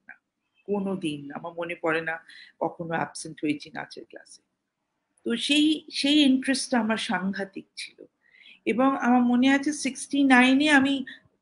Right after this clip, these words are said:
সামারে ভর্তি হয়েছিলাম, এই June July মাসে, এবং December মাসে, আম, উম, আহ, জ্ঞানপীঠ অ্যাওয়ার্ডের জন্য একটা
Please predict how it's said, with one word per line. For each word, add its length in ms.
সামারে 520
ভর্তি 380
হয়েছিলাম, 500
এই 180
June 260
July 520
মাসে, 380
এবং 320
December 580
মাসে, 540
আম, 460
উম, 160
আহ, 400
জ্ঞানপীঠ 480
অ্যাওয়ার্ডের 500
জন্য 320
একটা 260